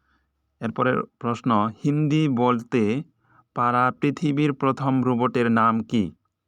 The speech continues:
হিন্দি বলতে পারা পৃথিবীর প্রথম রোবটের নাম হচ্ছে রশ্মি। এরপরের প্রশ্ন, পৃথিবীর বৃহত্তম মূর্তি Statue of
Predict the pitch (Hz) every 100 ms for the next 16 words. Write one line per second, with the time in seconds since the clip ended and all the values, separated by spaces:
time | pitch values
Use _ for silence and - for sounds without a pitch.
0 | _ 117 123 123 117 113 127 113 120 113
1 | 120 123 117 - 120 131 123 120 117 123
2 | 120 117 117 110 110 113 - 127 110 90
3 | _ _ _ _ _ _ _ _ _ _
4 | _ - 120 123 127 113 120 - 120 139
5 | 196 _ _ _ _ _ - 139 156 143
6 | 156 131 127 143 - 139 135 131 127 139
7 | 117 - 131 117 131 120